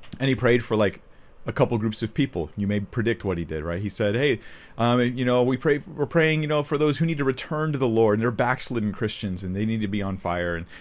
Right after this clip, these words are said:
we're praying for those who are coming to God for the first time, that God, you bless them and fill them," and, and all this stuff. <clears throat> Well, the beautiful thing about camp is the kids, we go back to the cabin, and we sit as, with the leaders, with the students, and just talk about the day, talk about what they just heard. And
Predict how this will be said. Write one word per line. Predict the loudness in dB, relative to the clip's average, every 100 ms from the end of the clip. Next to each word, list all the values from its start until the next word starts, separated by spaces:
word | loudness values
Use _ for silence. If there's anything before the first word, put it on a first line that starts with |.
| -4
we're | -2
praying | 2 2 2
for | 0
those | 0 0
who | -2
are |
coming | -2 -2 0
to |
God | 0 0 0
for | -4
the |
first | -4 -4 -4
time, | -4 -2 -2 -4
that | -4 -4
God, | -2 -2 -2
you |
bless | 0 -2 -2
them | -6
and | -2
fill | 0 0
them," | 0 -2
and, | -8 -16 -20 -12 -2
and | 0
all | 0
this | 0
stuff. | 0 -2 -2 -12 -20 -20 -12 -6
<clears throat> | -2 -2 2
Well, | 6 8 8
the |
beautiful | 4 0 0
thing | 2
about | 2 2
camp | 2 2 2
is | 0 0 -2
the | -4
kids, | -2 -2 -6 -14 -12 -6
we | -2
go | 0
back | -2 -4
to |
the | -6
cabin, | 0 0 0 -2 -4 -6
and | -6
we | -6
sit | -4 -4
as, | -4 -8
with | -10 -12
the | -6
leaders, | -2 -2 -2
with | -8
the |
students, | -6 -4 -4 -6
and |
just | -8 -6
talk | -4 -4
about | -4 -4
the | -4
day, | -2 0 0 -2 -10
talk | -8 -6
about | -4 -6
what | -6 -8
they |
just | -10 -12 -2
heard. | 0 0 -2 -10 -14 -14 -16 -20 -20 -10 -2
And | 0 0 -4